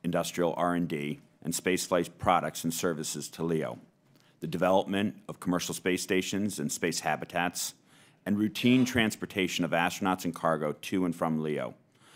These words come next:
Public-private partnerships with commercial cap-, companies are fundamental to developing these capabilities.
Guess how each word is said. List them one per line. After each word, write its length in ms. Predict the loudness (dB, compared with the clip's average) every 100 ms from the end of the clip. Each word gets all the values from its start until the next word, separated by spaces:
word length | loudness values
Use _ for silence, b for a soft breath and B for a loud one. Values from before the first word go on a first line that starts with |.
| B B 12
Public-private 640 | 12 10 8 8 8 4
partnerships 800 | 6 6 4 -2 -2 -2 -4 -8 -8
with 160 | -8 -6
commercial 340 | -2 0 -2
cap-, 320 | -2 0 0 -2
companies 460 | -4 -2 -4 -4 -4
are 140 | -4
fundamental 600 | 0 4 4 4 2 0 -2
to 120 | -6
developing 520 | -2 0 0 0 -2
these 200 | -2 -6
capabilities. 840 | -6 -8 -8 -6 -6 -8 -10 -12